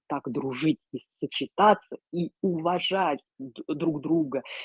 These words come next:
и праздновать практически, а, все праздники. То есть, например, мы знаем, когда начинается пост у татар, и мы празднуем вместе с ними, они празднуют с нами вместе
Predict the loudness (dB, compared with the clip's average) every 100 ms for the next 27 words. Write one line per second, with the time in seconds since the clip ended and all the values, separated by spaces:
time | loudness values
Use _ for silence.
0 | -4 -2 0 4 4 4 -4 -6 -8 -8
1 | -6 -6 -8 -10 -8 -8 -8 -10 0 2
2 | 2 -2 4 6 6 2 0 0 -6 -4
3 | -4 -6 -12 -6 -4 -4 -6 -6 -2 -2
4 | -4 -6 -8 -6 -6 -8 -8 -8 -8 -12
5 | -14 _ -16 -14 -14 4 4 4 -2 2
6 | 4 4 0 2 4 4 -2 -4 -6 _
7 | _ _ _ _ 0 2 4 8 8 8
8 | -4 -4 -6 -8 -8 -10 -2 4 6 6
9 | 4 0 -4 -8 -8 -8 -8 -6 -6 -6